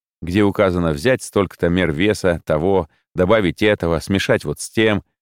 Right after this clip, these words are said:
потом нажать пимпочку, оттянуть кувыркалку и сосчитать до ццати.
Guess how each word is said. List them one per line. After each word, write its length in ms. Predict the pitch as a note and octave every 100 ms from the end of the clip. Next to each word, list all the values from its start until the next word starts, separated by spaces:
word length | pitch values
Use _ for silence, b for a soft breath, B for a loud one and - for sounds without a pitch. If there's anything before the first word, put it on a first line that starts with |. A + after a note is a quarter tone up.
| _ _ _ _ -
потом 320 | B2+ F3+ D#3+
нажать 360 | C3 C3 A#2 -
пимпочку, 720 | G3+ F3+ E3 - D#3 C#3 - _ -
оттянуть 540 | E2+ - - G#2+ G2+
кувыркалку 800 | - F#2 A#2+ E3 D3+ C#3+ C#3 C3 - _ -
и 140 | D#3+ D#3+
сосчитать 680 | C#3+ B2 - B2 C#3+ C3+ F#2
до 300 | G2 B2 F2 - _ _
ццати. 680 | - - - B2 - F2 D2